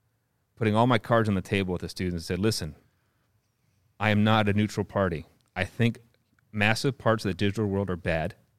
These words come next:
for humanity and bad for you. That's why we have a class on digital fluency, because it takes somebody developing the skills to thrive so that you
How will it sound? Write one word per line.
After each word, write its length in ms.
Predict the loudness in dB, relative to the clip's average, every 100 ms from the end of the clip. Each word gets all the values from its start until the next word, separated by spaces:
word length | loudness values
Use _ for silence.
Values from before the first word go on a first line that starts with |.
| _ _ _ -12
for 100 | -6
humanity 560 | -2 -2 -2 -8 -12 _ _ _ _ _ _
and 140 | -6
bad 220 | -2 -4 -4
for 140 | -8
you. 260 | -6 -8 -14 _ _ _ _ _ _ _ _ _
That's 300 | 0 0 2
why 160 | 2 2
we 100 | 2
have 140 | 0
a 40 | -2
class 320 | -2 -2 -2
on 60 | -4
digital 280 | -2 -4 -2
fluency, 400 | 0 2 0 -4
because 260 | -6 -6
it 80 | -6
takes 240 | -6 -6
somebody 540 | -4 -2 -2 -2 -4 -8 _ _ _ _ _ _ _ _
developing 600 | -4 2 2 2 0 -2
the 80 | -2
skills 400 | -2 0 0 0
to 120 | -6
thrive 800 | -12 -8 2 4 4 2 -2 -8 -18 _ _ _ _ _ _
so 240 | -6 -4
that 240 | -2 -6 -8
you 500 | -2 0 2 0